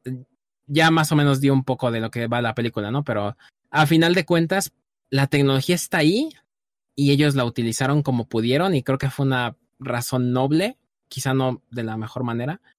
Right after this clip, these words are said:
pero es eso lo que me, lo que me llama mucho la atención en el caso de la inteligencia artificial, Alex,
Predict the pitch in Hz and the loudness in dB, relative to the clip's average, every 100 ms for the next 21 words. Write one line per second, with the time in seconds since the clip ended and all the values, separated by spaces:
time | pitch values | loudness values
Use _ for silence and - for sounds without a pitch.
0 | _ 131 117 110 107 104 101 - _ _ | _ -2 0 2 2 2 0 -4 _ _
1 | _ _ - 160 165 170 - 180 - 175 | _ _ -10 -4 0 0 2 0 2 4
2 | 143 - 135 135 123 139 131 - 127 127 | 2 2 0 0 -2 0 0 0 -2 -2
3 | 123 143 156 151 151 156 131 - 117 131 | 0 2 4 4 2 0 -2 -2 -6 0
4 | 139 127 120 131 131 131 113 110 107 117 | 0 0 -2 -4 -2 -2 -2 -4 -6 -6
5 | 123 120 107 - 135 107 110 | -8 -8 -10 -2 -2 -2 -4